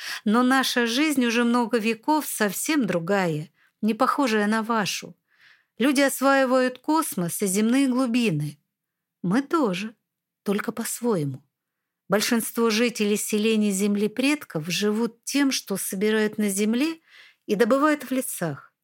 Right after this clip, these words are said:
Все подряд не убивают животных, только некоторые, в основном жители последней земли.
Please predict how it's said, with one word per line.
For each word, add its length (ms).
Все 320
подряд 640
не 160
убивают 500
животных, 720
только 320
некоторые, 640
в 60
основном 400
жители 320
последней 480
земли. 520